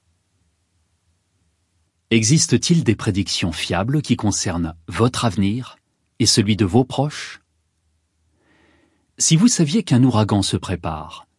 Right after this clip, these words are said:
vous prendriez sûrement des dispositions pour assurer votre sécurité. Vous pouvez réagir de la même façon aux prophéties bibliques.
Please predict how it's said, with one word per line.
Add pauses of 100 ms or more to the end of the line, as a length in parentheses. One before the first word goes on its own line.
(360)
vous
prendriez
sûrement
des
dispositions
pour
assurer
votre
sécurité. (1600)
Vous
pouvez
réagir
de
la
même
façon
aux
prophéties
bibliques.